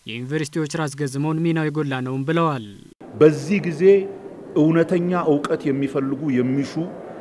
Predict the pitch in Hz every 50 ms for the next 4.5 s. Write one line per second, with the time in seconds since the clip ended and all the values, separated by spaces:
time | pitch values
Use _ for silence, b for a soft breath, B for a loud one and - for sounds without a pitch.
0 | - - - - - 151 139 147 151 147 147 127 - - 131 120 113 107 - -
1 | 110 104 95 87 113 104 - - 101 104 95 95 92 - 90 82 - - 92 78
2 | 76 - 71 73 - - - - - - B B B B - 117 135 143 151 143
3 | 147 - 139 139 147 131 - - 131 117 110 110 101 95 101 95 95 92 92 85
4 | 80 76 76 71 - 73 69 - - -